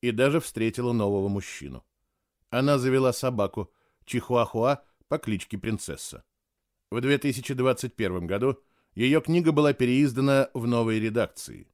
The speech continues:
Все это время следственная группа по делу убийцы с Грин-Ривер в значительно сокращенном составе продолжала свою работу. Ненайденными оставались трупы Кейси Энн Ли, пропавшей шестнадцатого августа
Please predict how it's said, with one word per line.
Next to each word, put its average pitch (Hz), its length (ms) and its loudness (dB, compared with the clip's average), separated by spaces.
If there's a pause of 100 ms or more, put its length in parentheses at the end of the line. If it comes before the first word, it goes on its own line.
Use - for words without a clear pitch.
(800)
Все - 200 -4
это 107 240 0
время 113 340 0 (340)
следственная 139 840 0
группа 143 400 0
по 127 160 2
делу 135 300 2
убийцы 123 520 -2
с 101 80 -4
Грин-Ривер 117 560 0 (360)
в - 80 -14
значительно 175 600 2
сокращенном 98 760 -4
составе 139 640 -2 (540)
продолжала 131 680 2
свою 104 380 -2
работу. 85 480 -6 (800)
Ненайденными 156 920 2 (280)
оставались 147 640 0
трупы 156 420 0
Кейси 123 600 -2
Энн 117 240 -2
Ли, 127 300 -2 (160)
пропавшей 113 560 -2
шестнадцатого 110 800 -4
августа 107 520 -4